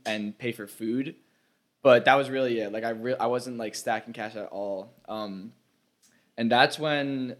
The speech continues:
so that's when I met Luca. R-, I was at, I met Luca actually the first night I moved into that apartment. So it was right after I dropped out. The day I got back, the day I got back, I went to Luca's house, but it wasn't even to meet Luca.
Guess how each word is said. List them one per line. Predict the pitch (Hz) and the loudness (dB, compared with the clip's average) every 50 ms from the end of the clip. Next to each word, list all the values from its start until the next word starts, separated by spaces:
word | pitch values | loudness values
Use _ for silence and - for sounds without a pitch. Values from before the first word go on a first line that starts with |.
| _ _ - | _ _ -16
so | - - 113 | -8 -4 4
that's | 123 131 156 160 - | 6 6 6 6 2
when | 180 | -2
I | 160 143 | -2 -2
met | 139 139 131 110 90 113 | 0 0 -2 -2 -2 -4
Luca. | 123 127 120 - 107 82 69 - - _ _ _ _ _ _ _ _ _ _ _ _ - 107 110 113 | -6 -6 -6 -4 -6 -6 -6 -10 -16 _ _ _ _ _ _ _ _ _ _ _ _ -18 -12 -4 -4
R-, | 127 - | -4 2
I | - 127 139 | 4 6 6
was | 143 135 | 6 6
at, | 170 160 - - - - | 4 2 2 -2 -6 2
I | 117 143 | 2 2
met | 165 196 190 165 | 4 4 4 4
Luca | 165 170 165 170 147 | 4 2 2 2 2
actually | 143 147 - - 135 | 2 2 2 -2 -6
the | 117 113 - - _ - | -6 -6 -8 -12 _ -2
first | - 156 156 160 156 - - - | 0 2 2 2 0 -2 -2 2
night | 143 135 135 127 | 4 4 6 6
I | 117 123 | 4 2
moved | 123 127 123 113 123 | 0 -2 -4 -4 -6
into | 117 120 | -6 -4
that | 120 113 113 | -4 -4 -4
apartment. | 107 - 113 110 110 107 107 107 | -4 -4 -4 -4 -4 -6 -8 -8
So | 123 117 117 | -4 -2 -2
it | 113 | -2
was | 110 107 107 | -2 -4 -6
right | 104 101 104 107 117 139 143 | -10 -6 0 4 4 6 6
after | 143 151 147 - 143 | 4 4 2 0 -4
I | 135 | -4
dropped | 131 120 127 120 120 120 120 | -2 -2 -2 -2 -2 -4 -6
out. | 110 110 113 107 - - _ _ _ _ - | -4 -4 -4 -6 -8 -12 _ _ _ _ -4
The | - 120 113 104 101 - - _ - | -2 -2 -2 -2 -6 -14 -10 _ 6
day | 135 135 147 156 165 165 | 8 10 10 10 8 8
I | 147 151 | 6 6
got | 135 135 135 127 113 104 | 4 2 0 0 0 -2
back, | 113 113 107 98 - - - - _ _ _ _ _ _ _ _ _ - | -4 -4 -4 -6 -8 -12 -16 -20 _ _ _ _ _ _ _ _ _ -4
the | 120 117 | -4 -4
day | 110 107 131 131 | 0 2 4 6
I | 131 131 | 6 6
got | 123 127 123 113 | 4 2 0 2
back, | 123 120 110 107 - - - | 0 -2 -4 -4 -6 -8 -8
I | 117 117 110 104 107 101 104 | -6 -4 -2 -2 -4 -4 -4
went | 113 123 120 120 | -6 -6 -6 -6
to | 123 | -6
Luca's | 117 120 117 - 113 104 - | -6 -6 -6 -6 -6 -6 -4
house, | 110 101 98 104 - - | -2 -2 -2 -4 -6 -8
but | - 123 113 110 - - | -2 0 0 0 2 0
it | 120 | 0
wasn't | 117 127 131 123 135 135 | 2 2 2 2 2 0
even | 135 123 123 120 113 | 0 0 -2 -2 -2
to | 120 | -4
meet | 110 117 123 120 87 | -2 -2 0 -2 -2
Luca. | 104 117 120 117 - 117 101 92 92 - | -2 -4 -4 -4 0 2 2 2 0 -4